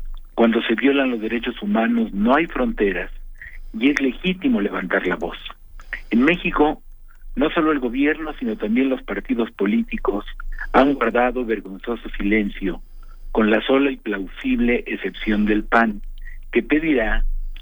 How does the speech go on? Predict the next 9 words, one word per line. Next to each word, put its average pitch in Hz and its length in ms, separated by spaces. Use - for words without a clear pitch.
a 107 100
la 104 160
Secretaría 113 580
de 139 60
Relaciones 120 560
Exteriores 104 720
que 113 120
promueva 120 520
acciones 110 640